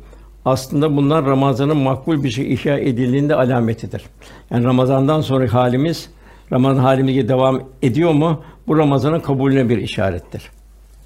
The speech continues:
Bu Mirza Masrı Canı Canan Hazretleri buyuruyor, "Ramazan-ı Şerif zikirle uyanık olarak geçirilirse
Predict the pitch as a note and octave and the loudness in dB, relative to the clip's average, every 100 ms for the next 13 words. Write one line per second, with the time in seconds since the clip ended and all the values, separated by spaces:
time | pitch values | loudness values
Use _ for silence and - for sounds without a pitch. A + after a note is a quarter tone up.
0 | - - - - - - - - - - | -20 -20 -20 -20 -20 -20 -20 -20 -20 -20
1 | - - - - - - - - - - | -20 -20 -20 -20 -20 -20 -20 -20 -10 -2
2 | D3+ C#3+ - D3 C#3+ C3 B2+ A#2 - - | 0 0 0 0 2 2 2 0 -4 -18
3 | - B2+ C3 - C3+ B2 - - - - | -8 -4 -4 -2 -2 -2 -4 -12 -10 -2
4 | B2+ B2+ B2 B2 B2 B2+ A#2 A#2 G2+ - | 0 2 0 0 0 0 0 0 -4 -8
5 | - D3+ E3 D#3 - - - - C3 C#3 | -6 -2 -2 -6 -12 -20 -14 -2 0 2
6 | C#3+ C#3+ C3+ C#3+ A2 A2 - D#3+ C3 C3+ | 2 0 0 -2 -2 -2 -2 0 0 2
7 | C3+ D3+ - B2+ B2 A2+ A2 B2+ - C#3+ | 2 2 0 0 2 2 0 -2 -2 -4
8 | D#3 D#3 - D#3 | -4 -4 -2 -2